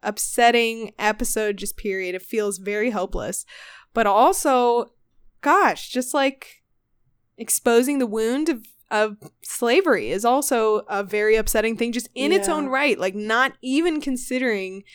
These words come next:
Speaker 1: the afterlife implications.
Speaker 2: Yeah.
Speaker 1: Like,
Speaker 2: Yeah.
Speaker 1: so this episode was a lot.
Speaker 2: I feel
Speaker 1: Probably
Speaker 2: like
Speaker 1: should have issued some sort of trigger
Speaker 2: I
Speaker 1: warning.
Speaker 2: need to go eat a cupcake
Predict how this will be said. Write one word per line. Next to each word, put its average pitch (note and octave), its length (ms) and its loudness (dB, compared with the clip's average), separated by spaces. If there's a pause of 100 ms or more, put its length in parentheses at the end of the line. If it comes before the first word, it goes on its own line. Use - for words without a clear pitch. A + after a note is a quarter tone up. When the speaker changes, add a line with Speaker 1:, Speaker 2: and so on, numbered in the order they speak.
(460)
Speaker 1:
the A3+ 140 0
afterlife A3+ 580 2
implications. G#3+ 680 -2
Speaker 2:
Yeah. G3 200 -8
Speaker 1:
Like, F#3+ 460 -2 (120)
Speaker 2:
Yeah. G3 260 -14 (240)
Speaker 1:
so - 240 2
this B3+ 200 0
episode F#4+ 420 2
was D4 120 0
a A3+ 80 0
lot. F#3 360 0
Speaker 2:
I - 140 -2
feel G4+ 160 0
Speaker 1:
Probably A4 200 6
Speaker 2:
like - 80 2
Speaker 1:
should E4 100 2
have C4 100 0
issued C4+ 280 0
some B3 120 0
sort A3+ 220 4
of F#3+ 100 -4
trigger C#4 280 2
Speaker 2:
I A3 100 6
Speaker 1:
warning. B3 180 0
Speaker 2:
need C4+ 80 -4
to - 120 -4
go A3 220 4
eat G#3+ 120 0
a F#3 80 -2
cupcake - 680 -10